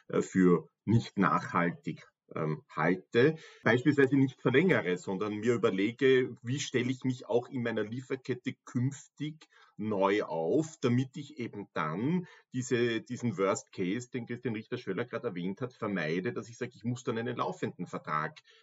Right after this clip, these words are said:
äh, beenden. Einerseits, wie er gesagt hat, bereits jetzt schon die Anpassung,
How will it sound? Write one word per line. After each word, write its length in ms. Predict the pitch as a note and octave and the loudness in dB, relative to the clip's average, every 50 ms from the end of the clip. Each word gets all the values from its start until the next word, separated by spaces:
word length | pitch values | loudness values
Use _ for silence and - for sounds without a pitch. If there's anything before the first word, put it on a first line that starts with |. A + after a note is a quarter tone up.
| _ | _
äh, 120 | - - F2 | -10 -10 -8
beenden. 720 | - - G#2 D#2+ F2 F2 D#2+ D#2 D#2 - _ D2+ D2 - - _ _ _ - | -6 -6 -4 -4 -4 -4 -6 -6 -8 -10 _ -12 -12 -12 -14 _ _ _ -8
Einerseits, 460 | F#2+ G2 G#2+ G#2 - G#2+ F2+ - - | -6 -6 -4 -4 -4 -6 -6 -8 -8
wie 120 | G2 G2 | -4 -2
er 100 | G2+ F#2+ | -2 -2
gesagt 420 | - - G2+ - F#2 F2+ - _ - | -4 -6 -8 -6 -6 -6 -6 _ -12
hat, 100 | F2+ - _ _ _ _ _ | -12 -12 _ _ _ _ _
bereits 300 | G#2 F2 F2+ E2+ D#2 - | -2 -2 -2 -2 -4 -4
jetzt 280 | F#2 F#2+ G2+ - - | -4 -4 -4 -6 -8
schon 220 | - - A2+ G#2 F#2 | -10 -8 -6 -6 -6
die 200 | - F#2+ - - | -8 -10 -6 -4
Anpassung, 880 | F2 E2 G2+ A2+ A#2 - - B2 A2+ A#2+ B2 - - - D#3 D#3+ D#3+ | -2 -2 -2 -2 -4 -4 -4 -2 -2 -2 -2 -4 -6 -6 -6 -6 -4